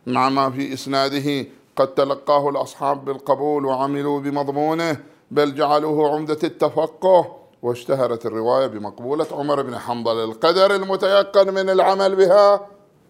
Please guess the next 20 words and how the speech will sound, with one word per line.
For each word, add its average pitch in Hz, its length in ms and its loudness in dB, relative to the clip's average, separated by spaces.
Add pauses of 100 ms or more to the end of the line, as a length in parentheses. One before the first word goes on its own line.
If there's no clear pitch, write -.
(180)
في 185 360 2 (1160)
القضاء 127 680 4
وحكم - 360 -10
الحاكم، 90 720 -8 (720)
لكن 135 460 2 (320)
هل 175 320 0
تتعدى 147 580 0
هذه 131 640 0 (1040)
إلى 139 220 6
ولاية 131 480 4
الفقيه 123 480 0
أو 123 120 6
لا؟ 175 220 0 (540)
هذا 127 240 0
ما 113 140 -4
يختلف 104 380 -6
فيه 107 160 -4
الفقهاء. - 460 -12 (360)
أربعة 151 300 6
وعشرين، 123 460 -4